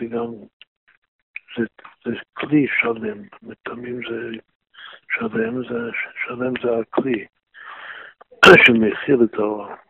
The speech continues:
והיית בזוהר הקדוש, השתדלותא דבנש, בחינת עשייה. עיקר ההשתדלות של הבן אדם בעולם הזה צריך להיות עשייה בפועל.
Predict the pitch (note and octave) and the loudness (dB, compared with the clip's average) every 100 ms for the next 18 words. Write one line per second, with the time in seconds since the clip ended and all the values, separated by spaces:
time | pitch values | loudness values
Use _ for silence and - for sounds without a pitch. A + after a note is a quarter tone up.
0 | _ _ _ _ B4 _ _ - _ _ | _ _ _ _ -20 _ _ -20 _ _
1 | _ _ _ _ _ _ _ _ _ _ | _ _ _ _ _ _ _ _ _ _
2 | _ - - _ - - - - - - | _ -20 -20 _ -20 -20 -20 -20 -20 -6
3 | A#2+ D3 C#3+ C3 B2 B2+ C3+ C3+ - B2 | 0 4 6 6 8 10 10 8 4 2
4 | B2 A#2+ G#2 - - - _ _ _ _ | 6 6 4 0 -2 -6 _ _ _ _
5 | - _ _ - - - A2+ - B2+ D3+ | -20 _ _ -8 -6 -2 -4 -4 -8 -8
6 | - A#2+ A2+ G#2+ A2 A2 B2 B2 A2 - | -2 0 0 -2 -2 0 0 0 -2 -2
7 | - - _ _ _ _ _ _ _ _ | -4 -6 _ _ _ _ _ _ _ _
8 | _ - - A#2+ A2+ A2+ - A2 - A2 | _ -16 -10 -4 -2 -2 -4 -8 -6 -4
9 | G#2 G#2 - C3+ C3+ B2+ - A#2 A2 B2 | -4 -4 -8 -6 -4 -4 -4 -6 -4 -4
10 | - - A2+ A2 A2+ A2+ A2+ A2+ A2+ A2 | -4 -8 -8 -6 -4 -4 -4 -4 -2 -2
11 | A2+ A#2 A2+ A2 A#2 A2 - A#2 G#2+ - | 0 -2 -2 -4 -6 -8 -8 -12 -12 -12
12 | A#2+ G#2+ - - _ - - - - A#2 | -10 -10 -14 -20 _ -20 -20 -18 -12 -12
13 | - - A#2 A2+ A2+ - - A#2 G#2 | -6 -4 -2 -4 -8 -12 -10 -10 -10